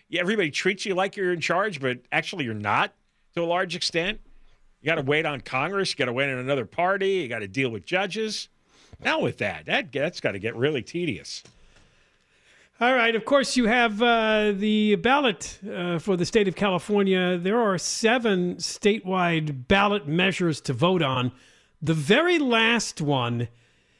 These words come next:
Speaker 2: is Proposition thirty-one. And when I got the ballot, I didn't, I wasn't even aware of this. I don't think I've seen any ads for this. It's like, wait, there's one more here, 'cause I've heard all the rest of them are the stupid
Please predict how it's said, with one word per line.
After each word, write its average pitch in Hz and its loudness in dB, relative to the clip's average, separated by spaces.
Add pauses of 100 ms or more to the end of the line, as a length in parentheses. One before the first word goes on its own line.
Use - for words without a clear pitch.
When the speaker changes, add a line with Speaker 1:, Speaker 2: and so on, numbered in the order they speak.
(280)
Speaker 2:
is 165 2
Proposition 240 0
thirty-one. 214 2 (920)
And 175 -2
when 185 -2
I 196 0
got 262 0
the 220 -2
ballot, 208 2
I 208 4
didn't, 165 2
I 135 -4
wasn't 120 -2
even 104 -6
aware 101 -4
of 107 -2
this. - -6
I 175 -6
don't 233 2
think 226 2
I've 170 0
seen 185 -2
any 117 -2
ads 160 -2
for 185 -2
this. - -2 (640)
It's - -16
like, 165 -2
wait, 285 2
there's 220 -2
one 269 4
more 302 2
here, 147 -4 (100)
'cause 156 -6
I've 143 0
heard 208 2
all 165 0
the 139 -2
rest 143 -2
of 156 2
them 139 0
are 123 -2
the 113 -4
stupid 135 -4